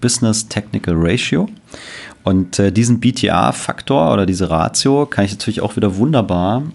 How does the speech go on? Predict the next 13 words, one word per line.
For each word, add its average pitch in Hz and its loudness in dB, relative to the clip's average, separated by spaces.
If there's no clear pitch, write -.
als 98 -2
einen 101 2
Part 104 0
von 101 -2
meiner 92 0
Scorecard 98 -4
aufnehmen. - -2
Natürlich 135 0
muss 135 2
ich 120 -4
für 120 2
mich 123 2
bewerten, 123 0